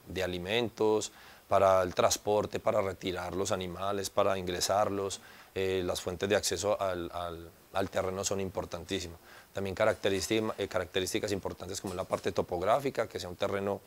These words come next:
de fácil manejo, que se ajuste al diseño que usted, eh, pretende implementar para su explotación,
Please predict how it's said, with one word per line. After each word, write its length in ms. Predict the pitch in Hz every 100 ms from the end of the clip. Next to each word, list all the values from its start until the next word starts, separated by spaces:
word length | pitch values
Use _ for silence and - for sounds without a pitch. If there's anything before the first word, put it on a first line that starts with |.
| - - - -
de 140 | 95
fácil 280 | 98 95 110
manejo, 420 | 98 98 120 123
que 100 | 113
se 80 | 104
ajuste 260 | 92 - 104
al 80 |
diseño 380 | 101 95 92 98
que 120 | 104
usted, 400 | 98 - 92 90 - - - -
eh, 140 | 101 98
pretende 800 | 104 - 107 101 104 104 104 101
implementar 600 | 95 98 90 87 87 85
para 180 | 104
su 80 | 95
explotación, 800 | 92 - 85 87 - 110 131